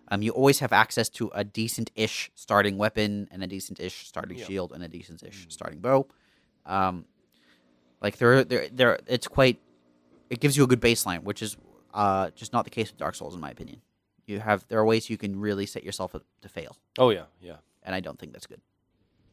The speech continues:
Speaker 2: My
Speaker 1: Uh,
Speaker 2: first, my first playthrough of Dark Souls, uh,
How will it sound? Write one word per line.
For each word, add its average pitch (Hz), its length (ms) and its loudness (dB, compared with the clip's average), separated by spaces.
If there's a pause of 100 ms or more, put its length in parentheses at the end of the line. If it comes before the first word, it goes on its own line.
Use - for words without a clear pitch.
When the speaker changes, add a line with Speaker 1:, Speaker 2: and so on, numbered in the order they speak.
(1080)
Speaker 2:
My 143 80 8
Speaker 1:
Uh, 104 140 8
Speaker 2:
first, - 200 2
my 143 120 6
first 160 260 2
playthrough 120 460 4
of 92 80 -10 (680)
Dark 110 240 4
Souls, 90 560 -6 (100)
uh, 95 380 -2